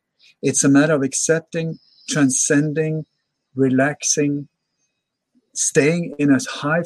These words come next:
frequency as possible by gratitude for whatever.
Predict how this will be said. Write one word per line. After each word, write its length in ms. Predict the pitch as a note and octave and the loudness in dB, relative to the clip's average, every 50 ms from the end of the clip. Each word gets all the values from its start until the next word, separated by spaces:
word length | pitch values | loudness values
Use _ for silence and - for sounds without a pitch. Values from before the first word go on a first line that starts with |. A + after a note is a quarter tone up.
| - - | -4 -6
frequency 380 | E3+ E3 D#3+ - D#3 D3+ - E3+ | -6 -6 -4 -6 -6 -6 -6 -6
as 80 | D3+ | -8
possible 500 | - - - D3 D3 - - D3+ C#3+ C#3+ | -8 -6 -6 -4 -4 -4 -6 -4 -4 -4
by 220 | C3+ C3+ C3 A#2+ A#2 | -2 0 -2 -2 -2
gratitude 720 | A#2 - C3 B2 B2+ C3+ D3 C#3+ - - D#3 C#3+ C#3 C3+ | -2 -2 -2 0 0 0 -2 -4 -4 -2 0 0 0 0
for 160 | - C3+ B2 | -2 -4 -4
whatever. 760 | A2+ B2 B2+ B2 - - - D#3+ D#3+ D#3 C#3+ C#3 B2+ C3 | -2 -2 -4 -4 -4 -4 -2 -2 0 0 0 0 -2 -4